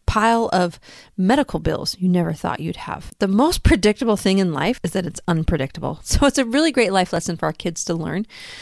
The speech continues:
because life is not linear and it rarely goes as planned. So that's why it's por-, important to control what you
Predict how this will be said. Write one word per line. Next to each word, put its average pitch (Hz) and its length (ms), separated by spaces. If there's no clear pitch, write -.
because 220 260
life 233 240
is 240 120
not 202 320
linear 139 500
and 196 120
it 196 80
rarely 180 800
goes - 520
as 175 160
planned. - 460
So 233 160
that's 294 240
why 359 80
it's 320 100
por-, - 260
important 214 440
to 196 80
control 175 520
what 165 300
you 170 80